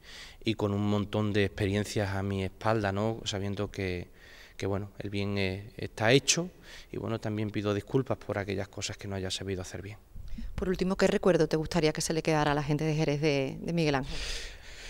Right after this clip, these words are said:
Speaker 1: Mira, yo el otro día lo pensaba, eh, lo ponía mi hermano en su, en su estampa de, de ordenación en, en la, en su prim-, en su primera misa,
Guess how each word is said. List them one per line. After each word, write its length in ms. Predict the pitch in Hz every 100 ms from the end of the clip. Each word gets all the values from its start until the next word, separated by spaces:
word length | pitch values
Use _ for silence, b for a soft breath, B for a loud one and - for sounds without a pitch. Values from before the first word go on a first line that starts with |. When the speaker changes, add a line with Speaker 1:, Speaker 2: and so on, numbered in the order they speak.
| B -
Speaker 1:
Mira, 180 | 165 156
yo 100 | 156
el 40 |
otro 120 | 170
día 120 | 175 175
lo 100 | 165
pensaba, 640 | 143 - 147 147 160 - -
eh, 240 | 120 113 - -
lo 380 | 101 82 98 113
ponía 220 | 117 127
mi 140 | 156
hermano 380 | 143 135 143 143
en 80 | 127
su, 520 | - 135 123 113 110
en 160 | - 113
su 140 | -
estampa 420 | 113 - 143 143 135
de, 440 | 127 117 107 104 -
de 240 | 110 113
ordenación 800 | 110 110 107 98 - 117 139 135
en, 320 | 113 107 104 107
en 180 | 110 107
la, 460 | 104 101 98 107 - -
en 60 | 110
su 140 | -
prim-, 220 | 107 107
en 100 | 101
su 160 | 110 107
primera 320 | 104 104 117
misa, 400 | 117 131 113 117